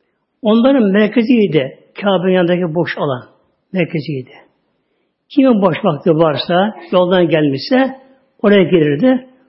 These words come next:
orada toplu görüşürdü orada böyle. Hazreti Ömer'in dönemine kadar orası böyle kaldı. Hazreti Ömer'in döneminde İslam elhamdülillah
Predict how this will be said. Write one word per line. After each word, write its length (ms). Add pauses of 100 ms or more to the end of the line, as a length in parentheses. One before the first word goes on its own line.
(380)
orada 180
toplu 340
görüşürdü 380
orada 260
böyle. 260 (1900)
Hazreti 460
Ömer'in 600
dönemine 500
kadar 320 (1000)
orası 360
böyle 180
kaldı. 340 (1300)
Hazreti 340
Ömer'in 320 (360)
döneminde 680 (1120)
İslam 360
elhamdülillah 560